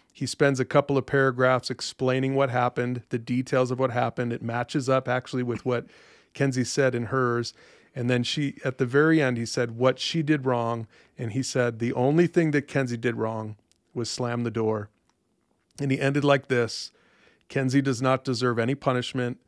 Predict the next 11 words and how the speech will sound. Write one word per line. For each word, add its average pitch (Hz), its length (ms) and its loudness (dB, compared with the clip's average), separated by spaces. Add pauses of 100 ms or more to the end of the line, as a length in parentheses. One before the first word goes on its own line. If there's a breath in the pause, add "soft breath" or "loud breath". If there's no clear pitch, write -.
(360 soft breath)
Please 127 280 0
give 131 280 4
me 127 180 2
the 156 100 0
punishment 131 680 -4 (100)
and 117 160 -4
let 117 200 -2
Kenzie 120 360 -2
off 117 180 2
the 139 120 0
hook. 117 360 -2